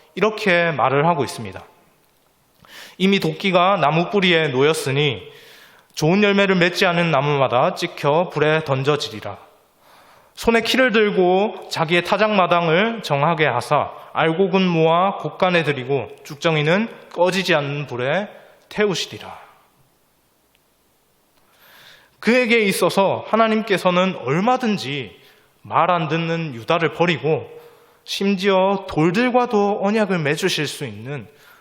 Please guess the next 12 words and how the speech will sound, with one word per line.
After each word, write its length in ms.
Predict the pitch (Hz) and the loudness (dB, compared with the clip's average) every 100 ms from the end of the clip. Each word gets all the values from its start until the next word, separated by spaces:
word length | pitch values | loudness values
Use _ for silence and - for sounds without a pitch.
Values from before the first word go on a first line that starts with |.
| _ | _
그런 500 | - 139 139 151 156 | -12 -6 -4 -4 -8
전능하신 720 | - 117 147 220 220 - 175 | -12 -10 -8 -4 -4 -4 -8
분이셨습니다. 760 | 147 147 107 - - 90 - - _ _ _ _ _ _ _ _ _ _ - _ - | -8 -10 -10 -14 -20 -20 -20 -20 _ _ _ _ _ _ _ _ _ _ -20 _ -4
그 140 | 196 | 0
하나님께서, 720 | 220 277 247 214 139 131 131 113 - - _ | 2 2 2 0 -2 -4 -8 -10 -20 -20 _
그 220 | - 196 | -2 0
하나님께서 960 | 220 262 240 185 - 127 175 120 - - - - _ 139 | 2 2 2 0 -4 -2 -2 -2 -8 -20 -20 -20 _ -2
요한의 580 | 156 175 175 175 170 165 | 2 2 2 2 0 -2
뒤를 360 | - 147 175 180 | -6 -2 0 0
이어서 420 | 139 120 117 95 - - | 0 -2 -4 -8 -14 -12
약속의 720 | 113 - - 170 160 156 156 | -12 -10 -10 -6 -4 -4 -6
성취로 800 | 156 202 196 - 180 147 170 | -6 -6 -6 -8 -6 -6 -6